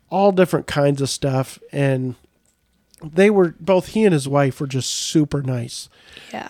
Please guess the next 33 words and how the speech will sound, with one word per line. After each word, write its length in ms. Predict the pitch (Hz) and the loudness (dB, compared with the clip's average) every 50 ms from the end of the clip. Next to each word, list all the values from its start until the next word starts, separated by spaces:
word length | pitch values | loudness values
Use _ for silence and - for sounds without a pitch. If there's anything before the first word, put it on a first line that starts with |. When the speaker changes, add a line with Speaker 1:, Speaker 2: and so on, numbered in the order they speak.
| 226 - | -12 -2
Speaker 1:
Just 360 | - 165 165 151 131 - - | 0 2 2 2 2 -2 -4
really 600 | 147 143 147 156 165 175 180 180 170 160 151 143 | -6 -4 -2 0 2 4 4 4 4 4 4 2
nice, 540 | 143 139 139 139 143 143 139 - - - - | 2 2 2 2 2 2 0 -2 -4 -8 -10
down-to-earth 920 | - 151 131 147 143 147 156 165 165 165 - 135 139 143 143 135 - - | -12 -6 -4 0 0 2 2 2 0 -2 -2 -2 -2 -2 -2 -2 -4 -10
people. 480 | - - 151 147 - - 135 123 123 - _ _ - - - - _ _ _ - | -6 -4 -4 -4 -4 -4 -6 -6 -8 -10 _ _ -20 -20 -20 -20 _ _ _ -6
And 380 | 135 131 131 131 127 127 - - | -2 0 0 0 0 -2 -2 -2
it 80 | 180 196 | 0 2
was 200 | 185 160 139 - | 2 2 2 0
so 420 | - - - - 151 143 143 143 | -4 -4 0 2 4 4 4 4
good 300 | 139 135 143 143 139 131 | 2 2 2 2 2 0
to 120 | - - 131 | -2 -4 -2
meet 320 | 131 127 127 131 147 - 151 | -2 -2 -4 -4 -4 -4 0
them. 300 | 143 143 147 156 160 - - - - - - - - _ _ _ | 0 2 2 2 0 -4 -8 -16 -20 -20 -20 -20 -20 _ _ _
Uh, 380 | - 139 120 117 120 117 117 139 - - - - - - _ _ _ _ _ | -10 -6 -4 -2 -2 -4 -4 -6 -10 -16 -20 -20 -20 -20 _ _ _ _ _
if 160 | 143 135 - | -10 -6 -4
I 220 | 147 147 170 190 | -2 0 2 2
ever 240 | 190 185 165 170 160 | 4 4 2 2 2
have 240 | 120 143 143 147 147 | 2 2 2 2 2
any 100 | 147 139 | 0 -2
questions 600 | - - - 156 151 - - - 165 170 160 147 | -2 -4 -4 -4 -4 -4 -2 -2 -2 -2 -2 -2
in 200 | - - 151 139 | -4 -4 -4 -4
the 60 | 127 120 | -4 -6
future, 500 | - - 143 147 156 - - 196 196 202 | -6 -2 -2 -2 -2 -2 -2 -4 -4 -4
he 180 | - - 165 156 | -4 -4 -4 -2
gave 280 | 151 151 151 160 165 | 0 2 2 2 2
me 140 | 180 175 151 | 2 2 2
his 160 | 139 123 - | 2 0 -2
card. 440 | - - - 147 151 160 170 170 165 | -6 -8 -6 -2 0 0 0 -2 -4
He, 240 | 156 - 147 151 147 139 135 - - | -8 -12 -12 -14 -14 -14 -18 -14 -10
he 180 | 147 143 147 | -6 -4 -2
would 140 | 151 147 139 | -2 -2 -2
just 220 | 139 151 139 - - | -2 -4 -4 -2 -2
said, 280 | - 151 147 143 143 | 0 0 0 -2 -4